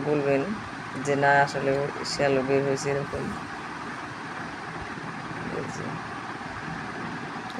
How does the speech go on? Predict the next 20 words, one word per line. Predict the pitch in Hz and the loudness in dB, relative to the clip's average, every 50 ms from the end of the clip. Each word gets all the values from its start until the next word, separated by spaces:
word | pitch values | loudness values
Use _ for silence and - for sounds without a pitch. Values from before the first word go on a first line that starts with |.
| - | 4
এমন | 196 208 208 208 208 - | 6 6 8 6 6 6
সময় | - 196 190 196 196 202 208 | 6 8 10 10 10 10 10
মোবাইল | 208 202 208 208 202 196 196 | 10 12 12 12 12 12 12
আমার | 196 196 190 180 175 - - 196 | 12 12 12 10 8 4 4 6
ই | 208 214 220 | 8 10 12
হয়ে | 190 175 175 180 180 | 12 12 12 12 12
গেল | 180 175 170 160 143 143 151 151 | 12 10 10 8 8 6 4 4
যে | 156 156 156 160 | 4 4 6 8
আমার | 160 165 160 156 151 - - 151 151 | 8 8 8 6 4 2 -2 0 4
ভিডিও | 160 165 160 175 190 196 185 - | 4 6 8 8 8 8 8 8
করতে | 185 170 160 - 151 143 143 | 6 4 6 8 8 8 8
আমি | 139 135 131 - | 8 6 6 8
পারলাম | 139 135 135 127 123 123 120 | 8 8 8 6 4 4 4
না। | 120 120 120 123 | 6 6 6 4
এত | 127 - - 160 156 156 160 | 4 0 0 0 2 4 6
ওইটুকে | 170 170 165 - - 165 160 - 170 160 160 165 - - - - - - - - - - - - | 6 4 4 2 -4 -4 2 6 8 10 8 8 6 0 -8 -8 -8 -8 -8 -8 -6 -4 0 0
TikTok-এ | 180 165 - - 190 175 175 170 | 0 2 4 6 6 10 10 8
থেকে | 165 - 160 151 143 143 143 143 139 139 - - - - - - - - - - - - - - - - - - - - - | 8 6 0 2 4 4 6 6 6 4 2 0 -4 -8 -8 -8 -8 -8 -6 -6 -6 -6 -6 -6 -6 -6 -6 -6 -4 0 6
করছিলাম, | - 170 165 - - 170 147 147 147 151 160 202 254 - - - - - - - - - - - - - - - - - - 143 | 8 8 8 10 10 10 10 12 10 10 10 10 6 6 4 2 0 -4 -4 -4 -6 -6 -6 -6 -6 -8 -6 -6 -6 -4 -2 4
যেটা | 147 156 156 156 160 | 6 6 8 10 12